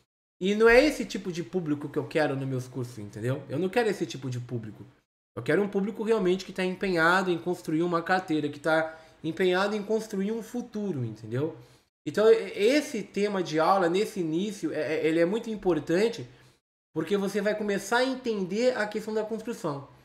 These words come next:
É possível ganhar muito dinheiro no mercado, Marcelão? Porra, eu ganhei cento e quinze, ganhei cento e quinze mil reais ontem, é, é óbvio que é possível. Mas o problema é que, assim, eu tava operando grana de verdade, né?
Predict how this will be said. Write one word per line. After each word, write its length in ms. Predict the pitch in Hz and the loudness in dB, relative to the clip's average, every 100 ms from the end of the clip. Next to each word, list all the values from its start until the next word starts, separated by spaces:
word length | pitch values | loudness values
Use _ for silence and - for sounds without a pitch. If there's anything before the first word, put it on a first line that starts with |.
| _ _ _ _ | _ _ _ _
É 140 | - 262 | 2 2
possível 600 | 247 214 208 262 214 185 | 4 2 2 -2 0 0
ganhar 300 | 185 196 185 | 4 4 4
muito 260 | 202 247 202 | 0 -4 -6
dinheiro 380 | 170 185 196 | -4 -2 -2
no 80 | 165 | 0
mercado, 480 | 160 156 226 220 170 | 2 2 6 6 4
Marcelão? 440 | 143 135 131 135 | -2 -4 -4 -6
Porra, 260 | 127 220 185 | -2 0 2
eu 80 | 156 | 4
ganhei 200 | 151 185 | 4 2
cento 260 | 185 226 262 | 0 -4 -6
e 20 | |
quinze, 460 | - - 240 202 | -12 -8 -6 -4
ganhei 320 | 185 151 165 190 | -6 -2 -2 0
cento 200 | 233 262 | -6 -8
e 60 | |
quinze 300 | - 233 208 | -6 -6 -4
mil 160 | 190 180 | 0 2
reais 360 | 175 160 147 | 4 4 4
ontem, 320 | 143 147 127 131 | 0 -4 -2 -2
é, 280 | 139 139 | -2 -2
é 80 | 143 | 0
óbvio 300 | 151 214 190 | 2 2 0
que 80 | 156 | -2
é 40 | |
possível. 520 | 147 139 127 131 117 107 - - _ _ - | -4 -4 -8 -8 -8 -10 -18 -20 _ _ 2
Mas 160 | 151 165 | 2 4
o 60 | |
problema 400 | 190 185 160 196 | 0 0 2 2
é 40 | 226 | 4
que, 80 | |
assim, 200 | 226 143 | 2 0
eu 100 | 120 | -2
tava 200 | 117 127 | -4 -4
operando 420 | 135 160 156 170 202 | -4 0 2 2 0
grana 400 | 196 202 202 196 | 2 4 4 2
de 100 | 196 | 0
verdade, 640 | 208 220 233 196 143 117 - - _ - _ - | 0 4 8 8 6 -4 -14 -20 _ -20 _ 0
né? 380 | 131 175 196 | 6 6 4